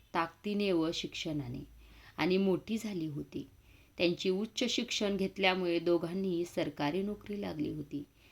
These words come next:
पण गरिबी त्यांना माहीत होती, त्यामुळे पैशाचे नियोजन त्यांच्याकडे होते.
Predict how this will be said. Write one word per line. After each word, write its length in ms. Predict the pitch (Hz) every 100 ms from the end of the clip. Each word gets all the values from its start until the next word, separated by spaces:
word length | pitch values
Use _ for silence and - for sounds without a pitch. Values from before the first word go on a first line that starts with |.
| - _
पण 160 | - 156
गरिबी 380 | 156 165 170 208
त्यांना 400 | 214 202 196 196
माहीत 320 | 208 208 294 294
होती, 340 | 165 - 135 - _ - - -
त्यामुळे 340 | 196 175 170 165
पैशाचे 640 | 165 170 156 196 196 202
नियोजन 480 | 175 175 170 170 196
त्यांच्याकडे 640 | 196 170 156 175 202 226 220
होते. 380 | 190 214 -